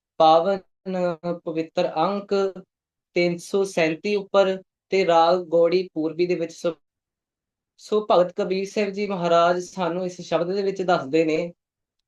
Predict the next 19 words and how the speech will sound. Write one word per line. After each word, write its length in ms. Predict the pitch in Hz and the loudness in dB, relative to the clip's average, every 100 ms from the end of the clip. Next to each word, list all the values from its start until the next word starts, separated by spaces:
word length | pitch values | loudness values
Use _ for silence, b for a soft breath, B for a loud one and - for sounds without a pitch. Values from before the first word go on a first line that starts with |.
| _ _ _ | _ _ _
ਕਿ 180 | 202 - 175 | -12 -6 4
ਆਦਿ 380 | 185 214 226 | 6 6 4
ਕਾਲ 260 | 233 202 190 | 2 2 2
ਤੋਂ 200 | 190 202 | -2 -8
ਹੀ 120 | 185 | -8
ਮਨੁੱਖ 420 | 202 190 180 175 185 | -8 -4 -2 -4 -6
ਦੋ 260 | 165 185 | -2 -2
ਚੀਜ਼ਾਂ 360 | 196 185 190 190 | -2 -4 0 0
ਪਾਸੇ 440 | 185 165 - 180 180 | 2 0 0 -4 -2
ਭਟਕਦਾ 360 | 165 160 165 | -4 -2 0
ਫਿਰਦਾ 400 | 170 147 131 160 | 0 -4 0 2
ਏ। 260 | 151 156 165 _ _ _ | 2 0 -4 _ _ _
ਉਹ 100 | 190 | -6
ਦੋ 240 | 175 185 202 | -4 -4 -4
ਚੀਜ਼ਾਂ 400 | 208 180 208 202 | -6 -4 -2 0
ਕਿਹੜੀਆਂ 400 | 185 180 190 190 | -2 -2 -2 -2
ਨੇ? 100 | 196 | -2
ਇੱਕ 220 | 190 - | -4 -8
ਸੁੱਖ 380 | - 160 156 | -4 -4 -2